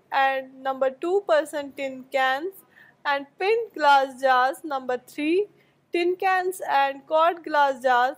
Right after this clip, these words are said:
are not recommended because of much heavier processing necessary.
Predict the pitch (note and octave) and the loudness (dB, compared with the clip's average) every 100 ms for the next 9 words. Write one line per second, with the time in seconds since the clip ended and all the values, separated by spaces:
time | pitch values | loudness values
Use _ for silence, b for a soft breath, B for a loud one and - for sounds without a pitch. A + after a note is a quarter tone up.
0 | - D4 C#4 C#4+ D#4 F4+ F4+ D#4 C4+ B3+ | -4 -4 -2 -2 -2 0 -2 -4 -2 -2
1 | B3+ B3+ C#4+ F#4 b b b _ C4+ C#4 | -6 -6 -8 -8 b b b _ -10 0
2 | C#4+ C#4 C#4+ C#4 C#4+ D#4 - - - - | 0 2 -2 -4 -2 0 0 -4 -8 0
3 | C#4 C4+ C4+ C4+ C4 C#4+ C4 B3 C4 D4+ | 0 0 0 0 0 -2 -4 -4 -14 -14
4 | D#4 D4+ B3+ B3 A#3+ - A#3+ A3 | -12 -8 -8 -8 -10 -12 -14 -14